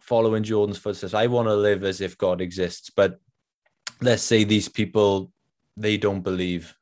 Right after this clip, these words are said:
in God. They have no religion, but they wanna follow Jordan's way. They wanna act, you know, live as if God exists.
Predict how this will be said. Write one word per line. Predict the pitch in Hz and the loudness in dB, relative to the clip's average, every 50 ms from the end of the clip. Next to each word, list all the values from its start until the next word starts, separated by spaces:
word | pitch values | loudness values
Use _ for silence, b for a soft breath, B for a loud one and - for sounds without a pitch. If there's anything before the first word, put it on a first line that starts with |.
| _ - | _ -12
in | 92 92 90 | -8 -6 -4
God. | 87 87 85 85 80 | 0 2 2 2 4
They | 92 92 | 4 4
have | 90 92 92 90 87 | 4 4 2 2 2
no | 92 90 87 | 2 0 0
religion, | 87 87 87 87 85 92 90 | 2 0 0 0 0 -2 -2
but | 90 101 98 | 0 0 2
they | 98 101 | 2 2
wanna | 101 104 110 107 104 101 | 2 2 2 2 0 -2
follow | 95 - - 95 92 95 92 | -4 -2 -2 -2 -2 -2 -4
Jordan's | 87 95 92 87 90 90 87 - | -6 -6 -6 -6 -4 -6 -6 -4
way. | 90 87 | -4 -4
They | 90 95 | -2 0
wanna | 101 104 101 98 95 | 0 0 0 0 0
act, | 90 90 92 - - | 0 -2 -4 -6 -10
you | 104 98 | -10 -8
know, | 90 85 | -6 -6
live | 85 90 90 98 92 85 90 | -4 -2 0 0 0 2 0
as | 90 85 | -2 -2
if | 92 87 - - | -4 -8 -8 -4
God | - 85 85 87 | -4 -2 -2 -2
exists. | 87 87 90 87 85 - - - | -4 -4 -4 -4 -4 -4 -10 -16